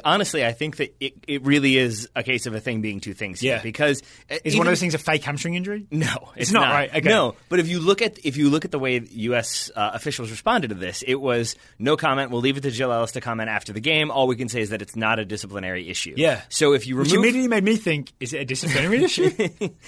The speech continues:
Speaker 1: I mean, I think that would, you'd have to be a little more obvious about, because
Speaker 2: Yeah.
Speaker 1: Megan Rapinoe is not one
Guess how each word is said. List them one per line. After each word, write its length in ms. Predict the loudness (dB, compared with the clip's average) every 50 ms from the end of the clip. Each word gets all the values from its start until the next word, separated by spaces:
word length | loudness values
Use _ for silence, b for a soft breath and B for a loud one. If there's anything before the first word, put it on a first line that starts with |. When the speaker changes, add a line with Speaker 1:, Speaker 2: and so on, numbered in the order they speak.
| B -4 -2
Speaker 1:
I 60 | 0
mean, 180 | 2 2 2
I 140 | 2 2 0
think 220 | 0 0 -4 -2 0
that 200 | 0 0 2 0
would, 160 | -2 -2 -2
you'd 120 | -2 -2
have 140 | -2 -2 -2
to 60 | 0
be 60 | -2
a 60 | -2 0
little 120 | -2 -2
more 280 | -2 -2 -2 -4 -4 b b b b b b _
obvious 360 | -4 -2 0 0 0 0 0 0
about, 220 | 0 2 2 2 2
because 200 | 0 2 4 4
Speaker 2:
Yeah. 120 | 6 4
Speaker 1:
Megan 200 | 4 2 0 -2 -4
Rapinoe 200 | -4 -4 -4 -4
is 80 | -2 -2
not 180 | -2 -2 -2 -2
one 440 | -2 -2 0 0 0 0 -2 -4